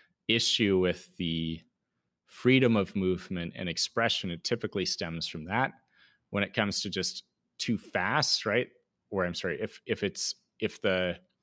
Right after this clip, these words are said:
um, complaint is things are too slow, it's like, yeah, but if we make you go much faster, then it's like, this is now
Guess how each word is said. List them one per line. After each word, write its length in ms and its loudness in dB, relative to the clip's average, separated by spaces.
um, 340 -8
complaint 640 0
is 380 0
things 320 4
are 100 6
too 260 0
slow, 520 6
it's 240 0
like, 200 -2
yeah, 320 0
but 240 -4
if 140 -6
we 140 0
make 200 -2
you 120 0
go 80 4
much 240 0
faster, 480 0
then 160 0
it's 260 -4
like, 220 -2
this 180 -2
is 60 -2
now 500 2